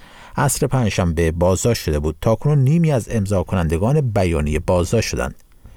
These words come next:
روز شنبه، جبهه ملی ایران با صدور بیانیه اعلام کرد که نهادهای امنیتی گیتی پورفاضل، عضو کمیسیون حقوقی و شورای مرکزی جبهه ملی ایران، را بازداشت کردند.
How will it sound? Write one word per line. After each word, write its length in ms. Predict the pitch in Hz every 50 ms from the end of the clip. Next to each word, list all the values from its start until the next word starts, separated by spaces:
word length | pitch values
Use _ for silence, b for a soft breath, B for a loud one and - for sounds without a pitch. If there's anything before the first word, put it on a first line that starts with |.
| b b b b b b b b b -
روز 200 | 82 85 78 80
شنبه، 500 | 85 90 - 104 90 78 78 90 101 110
جبهه 420 | 110 104 87 - - 92 90 92
ملی 300 | 90 90 85 80 90 92
ایران 300 | 90 82 80 85 104 117
با 100 | 113 110
صدور 380 | 101 - - 87 82 92 95 98
بیانیه 540 | 92 87 80 82 82 82 78 82 98 107 95
اعلام 240 | 85 87 92 110
کرد 220 | 120 - 123 117 -
که 100 | - 127
نهادهای 640 | 120 110 92 85 92 82 80 76 - 95 95 98 95
امنیتی 460 | 87 82 80 85 80 - - 123 131
گیتی 360 | 123 92 90 - - 104 107
پورفاضل، 680 | 101 - 104 95 85 - - 90 82 80 - - 117 110 B B B B B B B B B B
عضو 440 | - 95 101 95 - - 92 90 90
کمیسیون 500 | - - 92 82 80 - - 92 98 98
حقوقی 440 | 87 92 92 87 82 87 95 120 131
و 140 | 131 127
شورای 440 | - - - 101 87 87 92 92 98
مرکزی 600 | 92 87 85 82 80 - - 78 82 82 82 82
جبهه 400 | - - 80 - - 76 78 80
ملی 300 | 78 80 80 76 69 76
ایران، 360 | 78 71 - 95 82 82 90
را 100 | 92 92
بازداشت 540 | 90 98 95 95 101 98 98 117 110 - -
کردند. 400 | - 67 65 71 69 65 65 -